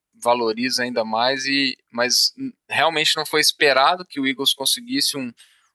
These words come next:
uma, uma, vamos falar assim, um, subir no placar, correndo atrás do placar desse jeito,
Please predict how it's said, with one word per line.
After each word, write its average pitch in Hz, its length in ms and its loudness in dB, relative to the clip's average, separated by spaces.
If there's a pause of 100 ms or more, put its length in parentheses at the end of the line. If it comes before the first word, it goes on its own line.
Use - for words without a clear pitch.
(120)
uma, 120 520 0 (1300)
uma, 113 520 -2 (200)
vamos 123 180 -8
falar 131 140 4
assim, 127 180 0
um, 107 200 -12 (500)
subir 147 480 2
no 175 80 -2
placar, 131 460 4 (200)
correndo 131 320 0
atrás 127 320 2
do 120 60 -14
placar 117 400 -2
desse 113 260 -2
jeito, 117 380 -4